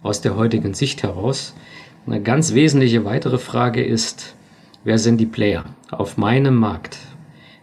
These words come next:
Äh, sind es eventuell die Hyperscaler, also die großen, äh, Amazon Web Services, äh, Google oder Microsoft?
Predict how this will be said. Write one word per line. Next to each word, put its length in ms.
Äh, 120
sind 300
es 180
eventuell 520
die 140
Hyperscaler, 720
also 200
die 160
großen, 580
äh, 540
Amazon 360
Web 180
Services, 880
äh, 200
Google 440
oder 180
Microsoft? 880